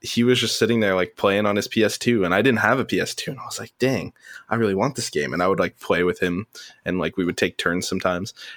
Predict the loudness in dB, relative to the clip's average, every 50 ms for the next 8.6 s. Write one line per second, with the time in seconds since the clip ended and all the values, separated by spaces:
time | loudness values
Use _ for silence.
0 | -20 -10 -4 -2 0 2 2 2 2 2 2 2 0 0 0 -2 -4 -8 -14 -20
1 | -18 -10 -10 -10 -2 2 4 4 4 4 2 2 2 2 2 2 2 2 2 2
2 | 2 2 2 2 2 2 0 0 -2 -6 -4 -2 0 2 4 4 4 4 4 2
3 | 2 0 2 2 4 4 6 6 4 4 4 4 4 4 4 4 2 2 2 2
4 | 2 4 2 0 -2 0 0 2 2 4 2 2 2 2 2 2 2 2 2 4
5 | 6 6 6 6 6 4 4 4 4 6 6 8 8 8 8 8 8 6 6 4
6 | 4 4 4 4 4 2 2 0 -4 -6 -4 0 0 2 2 2 2 2 4 4
7 | 2 2 0 -2 -4 -4 2 2 2 2 4 2 -2 -2 -2 -4 -6 -6 -4 -4
8 | -4 -6 -6 -2 0 2 2 4 2 2 2